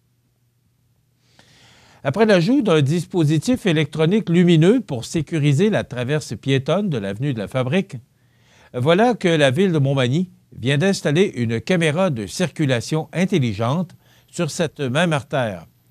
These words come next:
à l'angle de la rue Saint-Louis, et ce, afin d'améliorer la fluidité de la circulation. Situé à proximité des feux de signalisation,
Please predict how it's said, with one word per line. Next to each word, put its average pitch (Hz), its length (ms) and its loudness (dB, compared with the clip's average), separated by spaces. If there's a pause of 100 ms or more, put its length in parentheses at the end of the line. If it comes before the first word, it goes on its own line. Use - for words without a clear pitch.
(340)
à 104 100 -8
l'angle 131 640 -4
de 113 160 -8
la 110 280 -4
rue 101 140 -12
Saint-Louis, 147 460 -2 (460)
et 156 80 0
ce, 240 320 0 (480)
afin 233 360 0
d'améliorer 147 640 0
la 113 180 -2
fluidité 170 800 2
de 120 140 -4
la 98 200 -6
circulation. 107 760 -8 (1400)
Situé 135 520 0
à 107 80 0
proximité 131 800 -2
des 120 200 -4
feux 160 240 0
de 113 180 -4
signalisation, 127 960 -4